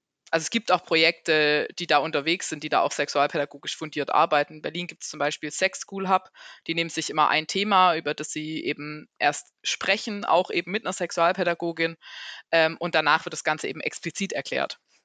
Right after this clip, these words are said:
oder gezeigt. Ähm, ja, und das ist so ein Ansatz, wo ich glaub, der hat durchaus seine Berechtigung, glaub ich, für manche Menschen.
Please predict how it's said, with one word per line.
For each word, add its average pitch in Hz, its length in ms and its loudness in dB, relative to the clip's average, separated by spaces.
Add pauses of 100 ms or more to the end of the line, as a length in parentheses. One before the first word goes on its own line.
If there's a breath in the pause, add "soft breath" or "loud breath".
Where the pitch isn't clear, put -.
oder 143 140 -6
gezeigt. 139 520 -6 (600 loud breath)
Ähm, 147 520 -2 (400)
ja, - 220 0 (240)
und 160 120 -6
das 160 120 -4
ist 170 100 -6
so 180 80 -4
ein 175 60 -2
Ansatz, 160 380 2
wo 165 40 -4
ich - 100 -4
glaub, 156 400 2
der 151 120 2
hat 156 200 -2
durchaus 160 520 0 (140)
seine 156 240 -2
Berechtigung, 147 580 -4
glaub 139 220 0
ich, - 80 -12
für 143 100 -12
manche 143 260 -8
Menschen. - 400 -10